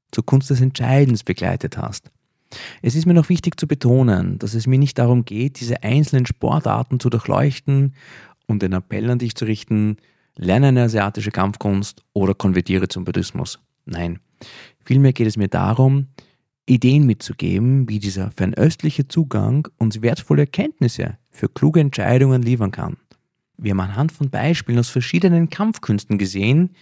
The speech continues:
wie Prinzipien wie Respekt, Achtsamkeit und Anpassungsfähigkeit in den Entscheidungsprozess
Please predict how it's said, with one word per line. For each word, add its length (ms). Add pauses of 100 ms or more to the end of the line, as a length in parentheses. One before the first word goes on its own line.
(120)
wie 180 (120)
Prinzipien 840
wie 140
Respekt, 580 (580)
Achtsamkeit 760
und 320
Anpassungsfähigkeit 1300 (400)
in 120
den 100
Entscheidungsprozess 1160